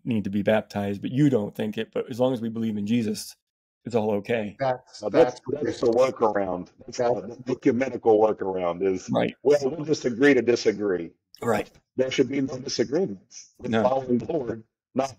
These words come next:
Speaker 3: "Well, I want and you want." We'll just, we'll say it's all okay.
Speaker 2: I
Speaker 3: And
Speaker 2: don't
Speaker 3: that,
Speaker 2: have
Speaker 3: that
Speaker 2: the
Speaker 3: is
Speaker 2: scripture in my mind. I thought you were going there. You might have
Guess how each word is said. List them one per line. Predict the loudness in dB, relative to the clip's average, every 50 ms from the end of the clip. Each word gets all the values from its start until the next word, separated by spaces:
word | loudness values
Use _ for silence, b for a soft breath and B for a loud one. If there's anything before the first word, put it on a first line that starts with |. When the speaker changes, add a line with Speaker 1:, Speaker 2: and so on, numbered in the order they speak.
| _
Speaker 3:
"Well, | -12 -12 -10 -10 -10 -12
I | -10 -6
want | -2 0 0 0 0 -2
and | -2 -2 -2 0
you | -2 -2 0
want." | 0 2 4 4 2 2 0
We'll | -4 -4
just, | -4 -4 -6 -6 -8 -14 _ _ -8
we'll | -8 -6 -4
say | 2 4 4 4
it's | 4 4 2
all | 2 2 2 0
okay. | -2 -2 -2 -2 -2 -4 -12 -20 _ _ _ -20 _ _ -2
Speaker 2:
I | 0
Speaker 3:
And | 4 6
Speaker 2:
don't | 4 4 4
Speaker 3:
that, | 4 2
Speaker 2:
have | 4 4
Speaker 3:
that | 4
Speaker 2:
the | 4 2
Speaker 3:
is | 0 0
Speaker 2:
scripture | 0 2 4 4 2 2 -2 -2 -2 -2 -2 -6 -10
in | -12 -8
my | -6 -4 -4 -4 -4
mind. | -4 -4 -2 -2 0 0 0 0 0 -2 -6 -8 -12 -14 -16
I |
thought | -10 -2 0 0 0 0 0
you | -4
were | -4 -2
going | 0 2 2 2 2 0
there. | -2 -4
You | -4 -4 -2
might | -2 -2 -2 -4
have | -6 -10 -12